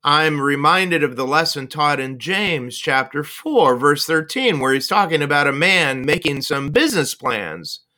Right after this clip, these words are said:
And it says, "Come now, you who say, 'Today or tomorrow we will go into such and such a town and spend a year there and trade and make a profit.'"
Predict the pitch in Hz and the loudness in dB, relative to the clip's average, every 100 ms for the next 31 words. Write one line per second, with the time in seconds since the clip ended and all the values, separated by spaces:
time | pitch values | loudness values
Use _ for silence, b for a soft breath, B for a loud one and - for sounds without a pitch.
0 | _ _ _ _ _ _ _ - 175 185 | _ _ _ _ _ _ _ -4 0 2
1 | - 196 180 170 - - 330 302 170 143 | 2 4 6 4 -2 -2 0 2 2 4
2 | 135 123 127 180 214 156 143 131 - 131 | 4 2 0 0 2 2 2 -2 -2 0
3 | 117 110 135 131 135 123 110 123 123 - | 0 -2 -6 0 2 2 0 0 -2 -2
4 | 127 131 117 107 101 120 127 127 123 131 | 0 2 2 0 -2 -4 -2 -2 -2 -2
5 | 131 113 - 226 269 240 170 - 170 - | -2 -4 -2 -2 0 -2 -2 -2 -4 -6
6 | - 131 110 82 101 185 196 127 117 - | -12 -6 -4 -4 -6 -4 -4 -6 -8 -18
7 | _ _ _ _ _ _ _ - - - | _ _ _ _ _ _ _ -4 -4 2
8 | 202 220 190 143 143 156 139 113 110 95 | 2 6 6 6 6 6 6 4 2 2
9 | 131 190 170 127 - 190 147 123 120 208 | 0 -4 -6 -6 -2 2 2 2 -2 -4
10 | 185 131 160 175 - 240 285 269 120 98 | -4 0 0 -2 -2 0 2 0 -4 -6
11 | - | -10